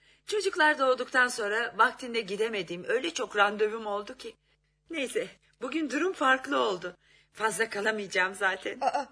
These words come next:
Speaker 2: neden? Öğle yemeğini burada yiyecektik ya.
Speaker 1: Öyle sözleştiğimizi biliyorum ama öğleden sonra konuklarım gelecek.
Speaker 2: Kim gelecek? Aa, aa, Cemile, Cemile şuraya bak.
Speaker 1: Nereye?
Speaker 2: Dama bak, dama.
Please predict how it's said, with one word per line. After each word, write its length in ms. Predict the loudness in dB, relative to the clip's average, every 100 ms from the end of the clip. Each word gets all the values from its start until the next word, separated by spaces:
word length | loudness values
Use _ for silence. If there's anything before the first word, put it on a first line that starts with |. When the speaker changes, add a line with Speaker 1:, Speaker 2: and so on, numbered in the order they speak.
| _
Speaker 2:
neden? 420 | -4 -2 0 -2 -4 _ -2
Öğle 220 | 0 2
yemeğini 460 | 0 0 0 -2
burada 180 | -4 -4
yiyecektik 580 | -2 -2 -2 -6 -6 -4
ya. 160 | -4 -4 -8 _ -20 -14 -6
Speaker 1:
Öyle 280 | -4 -2
sözleştiğimizi 800 | -4 -6 -4 -4 0 0 2 0
biliyorum 380 | 2 4 4 2
ama 220 | 0 -4 -4 _ _
öğleden 360 | 4 4 6 4
sonra 240 | 4 0
konuklarım 580 | 0 -2 -4 0 0 0
gelecek. 600 | -4 -4 -6 -10 -12 -20 _ -10
Speaker 2:
Kim 220 | -6 -2
gelecek? 520 | -2 -4 -8 -10 -12 _ _ _ _
Aa, 200 | -2 0 -2 -8 _ _ _ _
aa, 260 | -4 -2 2
Cemile, 420 | 4 6 6 4 0 _ -2
Cemile 300 | 2 4 4
şuraya 420 | 6 6 6 6
bak. 260 | 4 0 -10 _
Speaker 1:
Nereye? 580 | -6 -4 -2 -2 -4 -8 2
Speaker 2:
Dama 160 | 4 6
bak, 320 | 4 2 6
dama. 340 | 8 8 6